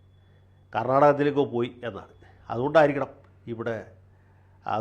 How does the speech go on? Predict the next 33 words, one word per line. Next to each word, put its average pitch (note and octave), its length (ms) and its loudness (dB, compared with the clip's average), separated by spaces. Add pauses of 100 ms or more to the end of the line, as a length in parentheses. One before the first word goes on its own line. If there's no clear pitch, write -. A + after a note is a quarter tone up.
സ്വാഭാവികമായിട്ടും B2 720 2 (120)
കുയിലിൻ്റെ B2 440 -4
ശബ്ദം A#2 300 -6
കേൾക്കാത്തത്. A2+ 420 -8 (440)
കാരണം B2 300 -4
മുഖ്യമന്ത്രിയെ D3 460 -2
പേടിച്ചിട്ട് C#3 380 -6 (100)
കുയിലിന് C3 380 -4
പോലും C#3+ 220 -4
കൂവാൻ B2 260 -2
പറ്റാത്ത B2 380 -2
സാഹചര്യം. G#2 300 -8 (340)
കൂ A#2 100 -8 (220)
കൂ F3 100 2 (120)
കൂ E3 80 2 (100)
കൂ D3+ 80 -2 (100)
കുയിലുകൾ C#3 440 -6
കൂവും C3+ 200 -6 (160)
എന്ന C3 100 -4 (100)
പാട്ട് B2 260 0 (260)
മിക്കവാറും C3 440 0 (200)
സർക്കാർ B2 300 -4 (120)
നിരോധിക്കാൻ A2+ 440 -4
സാധ്യതയുണ്ട്. G#2+ 420 -8 (800)
അതുപോലെ E3 320 8
തന്നെ F#3+ 240 4
ഞാനൊക്കെ E3+ 360 4
ഒന്നാം D#3 180 -2
ക്ലാസ്സിൽ D#3+ 260 4
പഠിക്കുന്ന D#3 300 -2
കാലത്ത് C#3+ 260 -2
ഒരു, C#3+ 80 -6 (680)
ഒരു C3+ 160 0